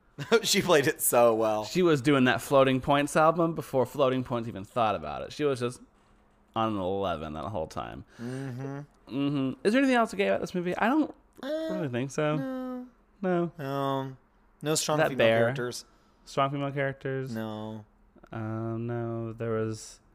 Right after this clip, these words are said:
Speaker 1: There's, um,
Speaker 2: Um,
Speaker 1: no, there's, like, a lot of computers.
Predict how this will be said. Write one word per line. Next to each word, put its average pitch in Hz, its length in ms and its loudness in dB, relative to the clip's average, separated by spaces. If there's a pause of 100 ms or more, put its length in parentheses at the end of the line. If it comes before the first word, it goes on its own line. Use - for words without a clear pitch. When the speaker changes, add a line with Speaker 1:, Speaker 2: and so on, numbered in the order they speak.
(180)
Speaker 1:
There's, 110 280 -16
um, 104 400 -14 (400)
Speaker 2:
Um, 110 680 -2 (440)
Speaker 1:
no, 113 240 -8
there's, 107 180 -8
like, 107 160 -10
a 101 40 -12
lot 92 140 -10
of 92 80 -16
computers. 101 1000 -14